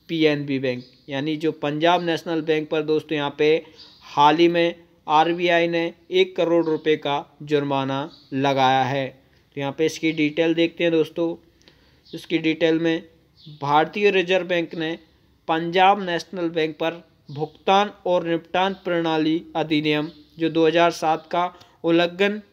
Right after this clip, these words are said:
किए जाने के कारण यहाँ पे एक करोड़ रुपए का जुर्माना लगाया है। और यहाँ पे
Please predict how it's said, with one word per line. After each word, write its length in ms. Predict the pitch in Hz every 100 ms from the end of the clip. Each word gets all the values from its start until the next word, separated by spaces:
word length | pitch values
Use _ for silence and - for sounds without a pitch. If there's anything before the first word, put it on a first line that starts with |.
| _ _
किए 200 | - 196
जाने 360 | 196 175 165 160
के 200 | 156 160
कारण 340 | 156 147 151
यहाँ 240 | 147 143 139
पे 200 | 143 160 - _ _ _ 170
एक 280 | 175 185
करोड़ 320 | 175 160 160 151
रुपए 280 | 147 147
का 480 | 139 147 156 - _ -
जुर्माना 760 | 143 151 147 139 139 143 156 - _ -
लगाया 560 | 135 135 135 135 131 127
है। 440 | 147 139 123 _ _ _ _
और 140 | 151 147
यहाँ 280 | 147 147 -
पे 240 | 170 170